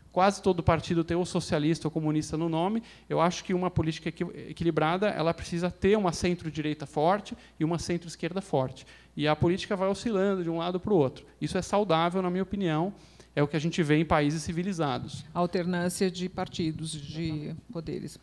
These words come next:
Speaker 1: Então, acho que tá um bom caminho aí. Esses movimentos estão trazendo uma militância de direita, uma militância li-, liberal, que não tem vergonha de dizer que é liberal, que acredita em menos Estado,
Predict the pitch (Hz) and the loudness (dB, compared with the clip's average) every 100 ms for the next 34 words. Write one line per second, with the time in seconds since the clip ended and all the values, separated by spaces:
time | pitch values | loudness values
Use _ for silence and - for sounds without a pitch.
0 | - - - - 160 190 226 226 226 220 | -12 -12 -12 -8 -8 0 0 2 4 4
1 | 254 254 208 175 151 135 156 170 160 180 | 4 2 4 6 6 4 0 -2 2 2
2 | 190 - 196 185 196 156 165 170 165 170 | 0 -2 0 2 2 4 4 4 2 2
3 | 165 170 165 156 147 139 190 180 170 160 | 0 0 0 0 -6 -4 -4 0 4 6
4 | 170 170 165 151 151 156 165 175 165 180 | 6 6 2 0 0 0 0 0 -2 -2
5 | 185 185 175 160 147 151 147 165 156 180 | -2 0 2 4 2 0 0 -2 0 2
6 | 175 151 156 175 160 156 139 131 156 151 | 2 4 6 6 4 0 -4 2 2 2
7 | 151 147 151 143 139 143 135 139 - 127 | 2 2 4 4 4 4 2 -4 -6 -8
8 | 139 135 135 135 139 143 135 - 135 127 | -6 -4 -2 -2 -2 -4 -6 -4 -2 -2
9 | 123 123 | -2 -4